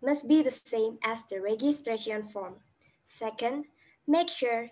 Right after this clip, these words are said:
your audio or microphone is on, on mute mode during this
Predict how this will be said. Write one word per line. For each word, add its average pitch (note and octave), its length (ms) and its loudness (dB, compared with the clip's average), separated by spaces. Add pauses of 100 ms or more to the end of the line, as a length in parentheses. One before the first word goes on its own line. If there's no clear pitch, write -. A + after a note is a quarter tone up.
your A3+ 260 2
audio C4+ 480 4
or A3 140 -2
microphone A3 800 -2
is A#3+ 240 -2
on, G#3 200 -8 (100)
on C4 400 4
mute B3+ 260 2
mode - 340 -6 (440)
during D#4 540 4
this A3 280 0